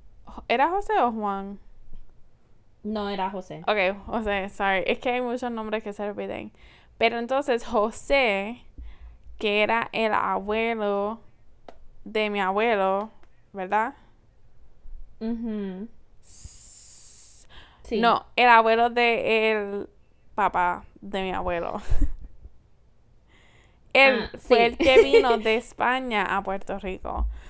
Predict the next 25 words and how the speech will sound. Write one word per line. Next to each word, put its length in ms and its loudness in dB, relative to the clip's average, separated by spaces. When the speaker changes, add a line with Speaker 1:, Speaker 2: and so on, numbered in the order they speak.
Speaker 1:
So, 160 -2
ahí 160 6
está 280 2
la 120 6
conexión 960 -4
de 160 -2
nuestra 380 -6
familia, 960 2
las 200 2
generaciones. 640 -4
Speaker 2:
En 80 0
Speaker 1:
Hubieron 320 -2
tres 200 -4
Speaker 2:
España. 120 -6
Speaker 1:
generaciones. 960 -6
Nosotros 320 -4
somos 180 -4
la 140 -2
quinta 460 -6
generación 1120 -6
de 440 -2
estar 320 -4
en 160 -4
Puerto 280 -6
Rico. 560 -4